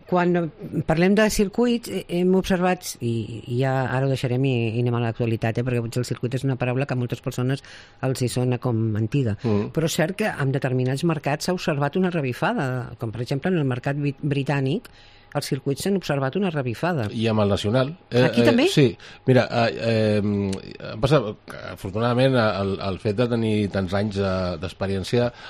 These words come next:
Speaker 2: eh, com tu bé deies, et dona una perspectiva, eh, bastant real de, de, de com funciona el sector. I hi ha algú que en un moment determinat semblava que, precisament, torno a, a, a mencionar la paraula low cost, amb aquelles companyies que van començar a aparèixer,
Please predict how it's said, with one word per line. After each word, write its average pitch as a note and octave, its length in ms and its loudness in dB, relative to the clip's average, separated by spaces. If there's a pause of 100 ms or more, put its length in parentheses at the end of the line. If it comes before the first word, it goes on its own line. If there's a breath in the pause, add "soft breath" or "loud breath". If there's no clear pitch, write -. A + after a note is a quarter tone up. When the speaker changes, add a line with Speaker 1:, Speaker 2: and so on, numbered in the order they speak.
(100)
Speaker 2:
eh, F#2 160 -4
com F2+ 160 -4
tu G2+ 120 2
bé F#2+ 100 2
deies, G#2 300 0
et E2+ 100 -2
dona F#2+ 260 -2 (240)
una F2+ 160 -4
perspectiva, F2+ 540 -4 (540)
eh, E2+ 180 -10 (380)
bastant F2+ 300 -8
real F2+ 260 -6
de, F#2+ 120 -2 (140)
de, E2+ 180 -8
de E2+ 100 -8
com F2 140 -4
funciona E2+ 400 -6
el - 80 -14
sector. - 320 -12 (540 loud breath)
I G#2+ 160 2
hi G#2+ 100 4
ha C3 80 4
algú D3 220 2
que C3+ 100 4
en C3 80 4
un B2 160 4
moment B2 240 4
determinat G#2+ 540 2
semblava F#2+ 460 0
que, F#2 180 -2 (220)
precisament, F2+ 520 0
torno F2 320 -2
a, F2 140 -2
a, E2 240 -6 (240)
a F2 200 -6
mencionar F#2+ 460 -4
la F2 100 -2
paraula F2+ 340 0
low F2 120 -2
cost, G2 240 0
amb F2 140 -4
aquelles F2+ 240 -2
companyies F2+ 500 -4
que E2+ 120 -6
van F2 160 -6
començar F2+ 380 -6
a - 460 -10
aparèixer, F2 440 -2